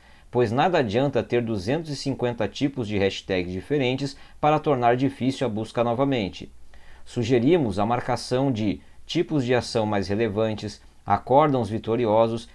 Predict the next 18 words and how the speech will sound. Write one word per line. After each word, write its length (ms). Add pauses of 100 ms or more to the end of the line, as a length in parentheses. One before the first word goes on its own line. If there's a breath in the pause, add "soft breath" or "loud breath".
(140 soft breath)
e 140
jurisprudência 760
favorável, 720 (240 soft breath)
responsável 840
do 100
caso, 480 (160 soft breath)
caso 280
o 20
escritório 520
use 100
essa 240
forma 340
de 80
organização 680
artesanal, 680 (340 soft breath)
pasta 340
ou 140
caso, 420